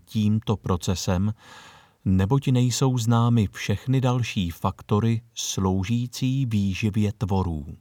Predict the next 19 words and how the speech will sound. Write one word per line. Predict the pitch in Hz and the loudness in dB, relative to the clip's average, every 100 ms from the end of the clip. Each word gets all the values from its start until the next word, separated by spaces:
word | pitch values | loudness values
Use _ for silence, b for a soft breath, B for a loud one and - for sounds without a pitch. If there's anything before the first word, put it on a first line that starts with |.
| _ _ _ _ _ B B B B B B B | _ _ _ _ _ B B B B B B B
Kdo | - 90 90 | -4 -2 0
však | 87 - 147 - | -2 -2 -2 -2
úspěšně | 123 113 - 131 131 - 135 | -4 -2 -2 -2 -2 0 0
provádí | 135 123 120 120 117 113 | 2 2 2 2 2 0
koncentrace | 107 - 110 107 113 107 - 110 - 113 | 0 0 2 2 2 0 0 -4 -2 -4
podle | - 110 101 95 | -2 -2 0 -2
přesných | - - 104 - 117 117 120 117 | -2 -4 -4 -2 0 2 2 0
návodů | 107 98 98 104 101 92 85 | 0 2 2 0 2 0 0
jógy, | 85 87 85 85 95 117 B B B B B B | 0 0 -2 -2 -4 -4 B B B B B B
brzy | 90 85 120 131 | -2 2 2 2
pozná, | 123 107 92 98 87 87 92 107 b b b | 0 0 2 2 2 0 -4 -8 b b b
že | 95 95 90 | -2 0 0
soustředěním | 87 - 104 95 - - 139 147 147 147 147 | -2 -2 -2 -2 -4 -6 -2 0 2 2 2
nabývá | 120 107 120 123 123 113 101 - | 2 2 2 2 2 0 -2 -2
sil, | 104 92 101 117 b b b | 0 0 0 -2 b b b
jichž | 98 95 101 - - 104 | -2 0 0 -2 -8 -4
by | 90 95 | 0 0
nikdy | 90 90 107 117 123 | 2 2 2 2 0
nezískal, | 110 90 92 95 85 - 101 98 113 | 2 0 -2 -4 -6 -4 -2 0 -2